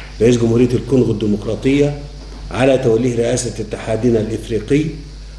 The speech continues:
متمنياً لفخامته النجاح والتوفيق في مهامه. في ظل هذه الفترة الصعبة التي تموج بتحديات وصعاب مختلفة،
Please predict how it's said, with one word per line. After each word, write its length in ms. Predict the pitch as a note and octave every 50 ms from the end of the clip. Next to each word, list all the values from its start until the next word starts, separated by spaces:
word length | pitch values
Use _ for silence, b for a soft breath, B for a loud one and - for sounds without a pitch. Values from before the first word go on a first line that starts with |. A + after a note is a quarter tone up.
| B B
متمنياً 600 | G#2+ A2 - B2 A2+ A#2 A#2 A#2+ C#3+ D#3 E3 D3
لفخامته 1300 | C3+ B2+ B2 B2 C#3 C#3+ - D3 C3 - B2+ B2 A#2+ B2+ B2+ B2 B2+ B2+ A2 A2+ A#2+ A#2+ A#2+ A#2+ A#2+ A#2 - - - - - - - - -
النجاح 580 | A2 A#2 A#2 A#2 A2+ G#2+ B2 B2 A#2+ A#2 - -
والتوفيق 580 | A#2+ A2+ - - A2 G#2 G#2 G#2 - A#2 G#2+ G#2 - -
في 120 | - C#3
مهامه. 500 | A#2+ A2+ G#2+ G2+ - A2+ G#2 G2 F2 E2 - - - - - - - - - - - - - B B B B B B B B
في 140 | - C3 A#2+
ظل 220 | A2+ D3+ D3+ D#3+
هذه 360 | C3+ B2+ C3 B2 C3+ C#3 C3
الفترة 460 | C3 B2 B2 - C#3+ C3+ C3+ B2+ A#2+ - A#2+
الصعبة 520 | - - - - C3+ C3 C3+ C3+ D#3+ D#3+ - - - - - - - - - - - - - - - - - - - - - - - - - - - - - - A2+
التي 300 | C3 D#3 D#3+ D#3+ D#3+ C#3+
تموج 580 | - C#3 C3+ C#3+ C#3+ C#3 C3+ B2 G#2+ - - - - - - - - - - - -
بتحديات 680 | A2+ G#2+ A#2+ - - B2 A2+ A2 A#2+ B2 B2+ B2+ B2+
وصعاب 560 | C3 A#2 A2+ G#2+ - - G#2+ A2 A#2+ A#2 A#2 A2+
مختلفة، 640 | A2 G#2 G2+ - - - B2 C3+ C3+ B2+ C#3 C#3+